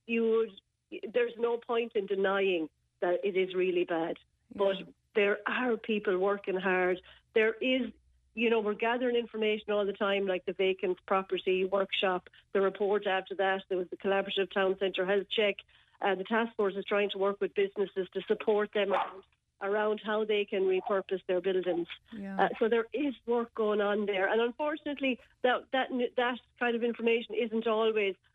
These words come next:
Speaker 1: out there in, in the public domain, so people don't realise. Um, so it, it's really hard, and it is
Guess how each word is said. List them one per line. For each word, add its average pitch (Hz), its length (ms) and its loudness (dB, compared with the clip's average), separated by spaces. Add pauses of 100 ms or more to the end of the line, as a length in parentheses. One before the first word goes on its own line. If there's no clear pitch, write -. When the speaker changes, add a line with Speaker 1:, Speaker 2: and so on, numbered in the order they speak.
Speaker 1:
out 214 220 0
there 202 160 2
in, 196 260 0
in 196 200 0
the 185 80 -2
public 196 400 -2
domain, 202 480 2
so 185 100 -4
people 196 300 -4
don't 185 240 2
realise. 190 540 2 (680)
Um, 180 440 2 (140)
so 202 300 2
it, 220 180 -2
it's 233 240 -4
really 233 400 2
hard, 233 380 0 (180)
and 220 140 0
it 220 100 0
is 240 160 -2